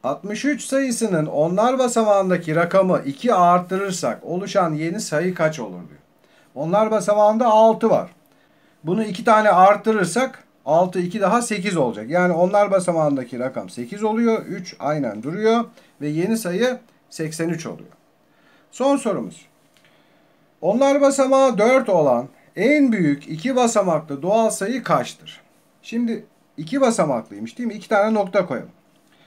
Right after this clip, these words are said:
Ve onlar basamağı dört olacakmış. Burada bir şartımız var yani. Onlar basamağı dört olsun diyor. En büyük olsun diyor şimdi. En büyük olması için ben buraya en büyük rakamı koymam gerekiyor.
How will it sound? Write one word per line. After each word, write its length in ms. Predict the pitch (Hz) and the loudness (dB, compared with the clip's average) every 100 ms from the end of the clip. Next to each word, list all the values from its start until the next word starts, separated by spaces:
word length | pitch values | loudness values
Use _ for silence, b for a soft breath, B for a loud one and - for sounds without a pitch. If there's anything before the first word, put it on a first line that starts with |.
| b | b
Ve 100 | 185 | -4
onlar 420 | 180 180 214 254 254 | 2 2 4 4 2
basamağı 560 | 240 220 214 202 147 | 2 0 2 2 2
dört 400 | 156 196 190 - | 4 4 2 -2
olacakmış. 840 | - 120 98 92 78 - - - 123 | -10 -8 -8 -12 -16 -18 -20 -20 -12
Burada 320 | 147 151 185 | -6 -4 -4
bir 40 | |
şartımız 600 | 180 156 143 135 147 135 | 0 2 2 2 -2 -2
var 180 | 110 82 | -4 -6
yani. 160 | 80 78 - _ b b | -12 -18 -20 _ b b
Onlar 340 | 117 135 147 139 | -8 -2 0 0
basamağı 560 | 120 120 113 120 180 | -2 -4 -2 -2 0
dört 280 | 147 147 147 | 4 4 2
olsun 420 | 110 92 - 78 | -2 -6 -12 -18
diyor. 120 | - - _ _ _ b b b b b b b b b | -20 -20 _ _ _ b b b b b b b b b
En 240 | 220 311 277 | 2 4 6
büyük 220 | 240 180 | 4 4
olsun 380 | 160 135 123 110 | 4 2 -2 -8
diyor 120 | 95 | -8
şimdi. 260 | - 156 78 | -14 -18 -10
En 260 | 143 269 277 | -2 2 4
büyük 200 | 285 254 | 4 4
olması 400 | 254 262 254 254 | 2 2 0 -2
için 340 | 240 196 139 | -4 -2 -2
ben 240 | 151 226 240 | 0 2 2
buraya 240 | 247 269 | 2 0
en 380 | 233 190 269 240 | 0 0 0 2
büyük 260 | 233 277 160 | 0 0 -2
rakamı 380 | 160 165 202 | 0 0 0
koymam 420 | 170 147 120 98 92 | 0 0 0 -6 -10
gerekiyor. 240 | 85 80 | -16 -18